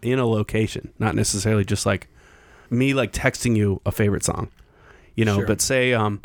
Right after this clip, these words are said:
Speaker 1: it's a really interesting time to be human and to have these memories.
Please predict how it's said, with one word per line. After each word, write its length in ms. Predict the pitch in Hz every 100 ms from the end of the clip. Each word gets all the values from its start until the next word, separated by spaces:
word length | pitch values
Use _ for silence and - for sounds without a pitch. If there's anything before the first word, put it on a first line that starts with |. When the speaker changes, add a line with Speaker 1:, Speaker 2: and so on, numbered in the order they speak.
| - -
Speaker 1:
it's 100 | 143
a 40 |
really 140 | 160
interesting 300 | 143 - 123
time 240 | - 120 120
to 60 |
be 120 | 104 101
human 440 | - 170 107 - - - _ - - - -
and 120 | 107
to 80 | 113
have 260 | 104 127 117
these 180 | 110
memories. 680 | 107 120 113 98 92 92 -